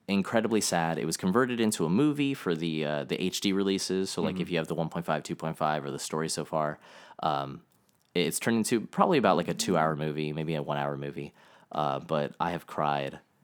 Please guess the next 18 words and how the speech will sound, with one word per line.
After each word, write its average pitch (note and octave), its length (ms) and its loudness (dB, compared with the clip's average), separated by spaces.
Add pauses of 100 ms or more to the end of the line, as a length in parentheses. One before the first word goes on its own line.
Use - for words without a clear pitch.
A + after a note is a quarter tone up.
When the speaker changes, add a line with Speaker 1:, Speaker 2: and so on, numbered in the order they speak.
(280)
Speaker 1:
numerous D3+ 520 8
times, E2+ 480 4
Speaker 2:
<laughs> A3+ 600 8
Speaker 1:
uh, D2+ 300 2 (420)
over A2 200 6
the G#2+ 80 6
course - 240 2
of G#2 80 0
that F2 100 0
game, D#3+ 240 2
which A2+ 140 2
had B2 200 2
never A#2 200 4
happened C#3 420 2
before. - 500 -6 (400)
Uh, F#2+ 60 2
you G2+ 180 0
know, F#2+ 220 2